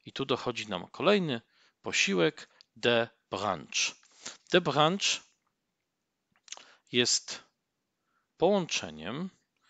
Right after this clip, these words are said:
dwóch angielskich słów, mianowicie breakfast i lunch,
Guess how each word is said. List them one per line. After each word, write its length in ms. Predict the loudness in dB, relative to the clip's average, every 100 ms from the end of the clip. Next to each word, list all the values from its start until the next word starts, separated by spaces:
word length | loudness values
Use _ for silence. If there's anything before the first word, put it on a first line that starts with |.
| _ _ _ _ _ _
dwóch 580 | -14 -4 -2 -2 -4 -14 _ _ _ _ _ _
angielskich 760 | -8 -6 0 0 0 -4 -8 -6
słów, 540 | -6 -4 -6 -6 -10 -18 _ _ _ -20 _ -4
mianowicie 760 | -2 -2 -4 -4 0 2 0 -4 _ _ _ _ _ _ _ _
breakfast 840 | 0 0 0 0 2 0 -6 -16 _ _ _ _ _ _
i 200 | -6 -6 -6
lunch, 640 | -2 -2 -2 -6 -2 -2